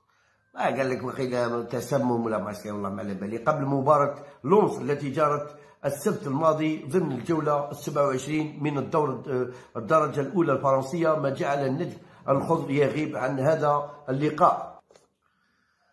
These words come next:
ويستعد نادي بريست لمواجهة أولمبيك مارسيل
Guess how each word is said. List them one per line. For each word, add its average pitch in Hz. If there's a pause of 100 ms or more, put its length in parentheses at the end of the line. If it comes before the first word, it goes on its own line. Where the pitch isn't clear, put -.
(540)
ويستعد 180
نادي 190
بريست 202
لمواجهة 185
أولمبيك 180
مارسيل 170